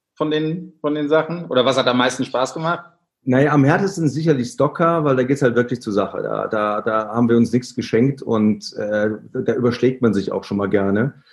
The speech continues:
Speaker 2: diesen Autos. Und Stefan, gerade Stefan ist halt so wahnsinnig ehrgeizig. Der gibt halt überhaupt nicht auf und,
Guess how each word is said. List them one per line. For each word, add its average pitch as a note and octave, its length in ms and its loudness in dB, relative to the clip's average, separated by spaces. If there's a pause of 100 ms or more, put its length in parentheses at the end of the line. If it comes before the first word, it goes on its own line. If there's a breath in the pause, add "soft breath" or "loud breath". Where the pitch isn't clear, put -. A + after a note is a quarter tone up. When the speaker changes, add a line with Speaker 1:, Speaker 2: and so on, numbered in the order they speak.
(140 soft breath)
Speaker 2:
diesen G2+ 220 2
Autos. A#2 500 2
Und G#2 180 -2
Stefan, A#2+ 720 2
gerade A2+ 340 2
Stefan A#2 380 2
ist G#2 140 -6
halt G#2 120 0
so G2 140 -4
wahnsinnig G#2 520 0
ehrgeizig. G#2 520 -6
Der G#2 100 -4
gibt A2+ 200 -6
halt G2 120 2
überhaupt F#2+ 320 -2
nicht - 160 -6
auf G2 240 -4
und, - 220 -12